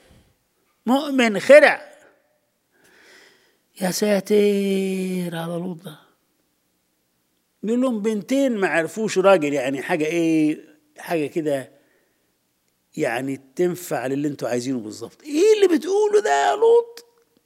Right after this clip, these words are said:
خدوا تسلوا عليهم. وضيوفي، إيه اللي بتقوله ده؟ ده بيورينا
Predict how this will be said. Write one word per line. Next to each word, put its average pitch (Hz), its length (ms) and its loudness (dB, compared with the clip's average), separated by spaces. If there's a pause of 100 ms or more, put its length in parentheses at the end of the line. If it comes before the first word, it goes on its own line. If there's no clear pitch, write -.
(960)
خدوا 262 440 -4
تسلوا 180 520 -4
عليهم. 117 460 -10 (1300)
وضيوفي، 214 840 2
إيه 370 760 -6
اللي 427 120 0
بتقوله 440 600 2
ده؟ 480 320 4 (2750)
ده 165 140 2
بيورينا 160 800 0